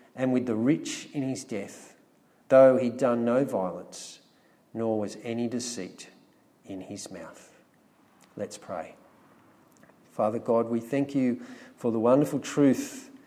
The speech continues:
that the Lord Jesus in his death was your means for us to have forgiveness, salvation from our sins,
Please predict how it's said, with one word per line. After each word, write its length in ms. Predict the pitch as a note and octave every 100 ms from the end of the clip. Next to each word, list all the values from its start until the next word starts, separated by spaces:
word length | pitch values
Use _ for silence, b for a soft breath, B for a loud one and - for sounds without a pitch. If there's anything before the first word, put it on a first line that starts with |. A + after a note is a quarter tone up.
| B B B B B
that 280 | A#2 A#2 -
the 80 | A2+
Lord 320 | B2 D3 C#3+
Jesus 640 | B2+ A#2+ A#2 A2+ - - -
in 180 | B2+ A#2+
his 200 | A2+ -
death 520 | C3 B2+ - - - - b b b
was 180 | A#2+ B2
your 280 | B2+ D3+
means 600 | C#3+ A2 G2+ F#2+ - -
for 300 | - - A#2
us 240 | A2+ A2 -
to 120 | B2
have 220 | A#2+ G#2+
forgiveness, 920 | - F2+ - B2+ B2+ B2 - - - - b b b b
salvation 760 | - - G2 G#2 A#2+ C3 C3+ A#2+
from 200 | A#2 A2
our 120 | G#2
sins, 760 | G2+ - A#2 A2+ A2 A2 -